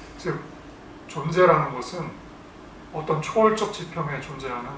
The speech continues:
신학적인 그런 개념이 아니라 사람이 살고 있는 바로 이 터, 그 다음에 시간으로 말하자면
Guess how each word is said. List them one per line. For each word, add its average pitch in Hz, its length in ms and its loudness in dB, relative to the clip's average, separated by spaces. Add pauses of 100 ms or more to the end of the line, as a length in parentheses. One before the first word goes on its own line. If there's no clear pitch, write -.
(300)
신학적인 190 640 -2 (720)
그런 151 220 -2
개념이 147 340 -6
아니라 170 440 2 (460)
사람이 151 440 0
살고 143 340 -4
있는 147 200 -4
바로 135 260 -4
이 123 160 -8 (100)
터, - 300 0 (1120)
그 - 80 -12
다음에 127 320 0
시간으로 175 600 2
말하자면 131 560 0